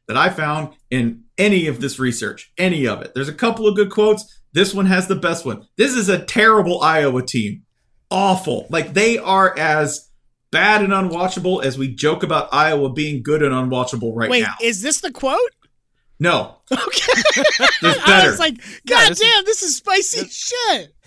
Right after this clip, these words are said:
Speaker 1: I'm
Speaker 3: this
Speaker 1: gonna
Speaker 3: is
Speaker 1: get
Speaker 3: what
Speaker 1: there.
Speaker 3: Dick Vermeil had to say.
Speaker 1: Yeah. Iowa, by the way, going into this game, uh,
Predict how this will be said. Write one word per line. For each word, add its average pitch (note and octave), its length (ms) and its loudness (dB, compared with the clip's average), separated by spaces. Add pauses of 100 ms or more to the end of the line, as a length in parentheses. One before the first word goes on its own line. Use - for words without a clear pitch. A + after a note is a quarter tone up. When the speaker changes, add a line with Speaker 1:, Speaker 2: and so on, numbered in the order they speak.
Speaker 1:
I'm F#3+ 100 -2
Speaker 3:
this E3+ 60 -2
Speaker 1:
gonna G3+ 60 2
Speaker 3:
is G3+ 60 -2
Speaker 1:
get G#3 80 4
Speaker 3:
what F#3+ 120 -4
Speaker 1:
there. C3 120 0
Speaker 3:
Dick - 80 -10
Vermeil C3+ 280 -10
had A2+ 160 -10
to G#2+ 60 -16
say. G2 300 -16 (400)
Speaker 1:
Yeah. C#3+ 320 -2 (180)
Iowa, G3 440 4
by D#3 160 4
the D3+ 60 2
way, D#3 100 2
going D3 320 -2
into D3 200 -4
this G#3 200 -6
game, A3+ 460 0 (280)
uh, B2 280 0